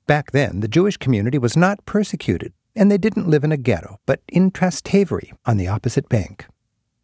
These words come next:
Rome's first Jews were welcomed as esteemed envoys, having arrived from the Holy Land in the second century B C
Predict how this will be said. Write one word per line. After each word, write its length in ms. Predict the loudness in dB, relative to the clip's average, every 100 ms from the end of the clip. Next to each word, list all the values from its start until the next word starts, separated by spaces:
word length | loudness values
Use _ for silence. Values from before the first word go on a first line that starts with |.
| _ _ _ 2
Rome's 360 | 2 2 -2
first 400 | 0 0 -2 -6
Jews 420 | 0 2 2 0
were 140 | 0 2
welcomed 420 | 2 0 -2 -2
as 160 | -2 -2
esteemed 560 | -4 2 4 4 2 2
envoys, 640 | 2 2 0 -4 -10 -20 -6
having 280 | 0 2 2
arrived 460 | 2 0 -2 -4
from 180 | 0 2
the 120 | 2
Holy 320 | 2 0 2 0
Land 240 | -2 0
in 80 | 0
the 80 | 0
second 320 | 0 -2 -2
century 380 | -2 -2 0 0
B 220 | 2 0
C 400 | 0 0 0